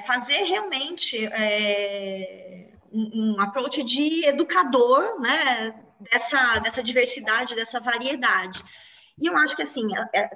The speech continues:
também as clientes chegam, e a gente sabe que hoje ainda muita gente chega procurando, é, o produto, não o benefício, né? Não o que aquilo pode trazer pra você, mas o produto em si,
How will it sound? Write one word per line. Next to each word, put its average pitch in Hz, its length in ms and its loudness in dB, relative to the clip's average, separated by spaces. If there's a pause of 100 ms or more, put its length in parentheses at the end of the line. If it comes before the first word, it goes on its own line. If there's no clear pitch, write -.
(120)
também 277 220 2
as 311 140 -4
clientes 247 500 -2
chegam, 226 460 2
e 214 80 -4
a 220 40 0
gente 254 200 -4
sabe 247 320 0
que - 160 -6
hoje 220 240 2
ainda 262 360 -2
muita 262 680 -6
gente 220 560 -4
chega 214 420 0
procurando, 196 1120 -2 (640)
é, 185 720 -8 (1200)
o 262 140 -2
produto, 269 840 0
não 247 320 2
o 220 40 -4
benefício, 202 920 -4 (1080)
né? 208 500 0
Não 208 200 -2
o 220 60 -2
que 220 100 -6
aquilo 208 240 -4
pode - 300 -8
trazer 196 440 0
pra 202 140 -4
você, 185 340 -10
mas 190 220 -6
o 220 100 2
produto 220 560 -8
em 202 80 -12
si, 240 380 -10